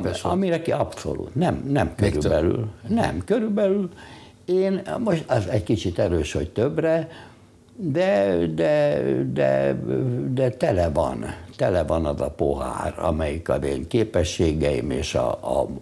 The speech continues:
Speaker 2: a, amit abból, ami abból létrejött.
Speaker 1: Mhm.
Speaker 2: A tévedéseim is benne vannak természetesen. Most ezt lehetne azt mondani, hogy, hogy, hogy elégedett vagyok, tehát én ilyet nem mondok, mert, mert az,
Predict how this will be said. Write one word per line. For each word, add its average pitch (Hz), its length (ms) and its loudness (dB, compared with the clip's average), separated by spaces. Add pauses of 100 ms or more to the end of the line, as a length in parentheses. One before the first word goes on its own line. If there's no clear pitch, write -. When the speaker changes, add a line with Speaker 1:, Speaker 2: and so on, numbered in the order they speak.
Speaker 2:
a, 71 280 -2
amit 90 260 2
abból, 73 460 2
ami 80 280 0
abból 71 320 -2
létrejött. - 640 -4 (320)
Speaker 1:
Mhm. 107 280 -4
Speaker 2:
A 104 80 2
tévedéseim 73 920 2
is 78 140 -6
benne 160 300 0
vannak 131 320 0
természetesen. - 960 -2 (1300)
Most - 140 0
ezt 202 160 2 (220)
lehetne 117 460 2
azt 107 180 0
mondani, 95 440 4
hogy, 87 360 2
hogy, 85 480 4 (100)
hogy 85 220 2
elégedett 73 680 2
vagyok, 123 600 0 (560)
tehát 107 260 0
én 110 140 2
ilyet 117 280 0
nem 87 160 0
mondok, 73 520 -2 (200)
mert, 85 380 0
mert 80 220 2
az, 73 160 0